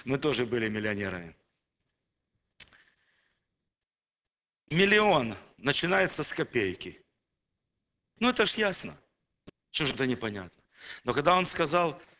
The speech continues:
«И без копейки ты м-, не миллионер», я дрогнул. Знаете, за что можно попасть в ад? У меня не хватает до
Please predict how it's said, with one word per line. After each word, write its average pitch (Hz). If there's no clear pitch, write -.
«И 139
без 135
копейки 165
ты -
м-, 151
не 151
миллионер», 143
я 120
дрогнул. 107
Знаете, 175
за 160
что 160
можно 143
попасть 139
в 131
ад? 160
У 143
меня 180
не 196
хватает 165
до 156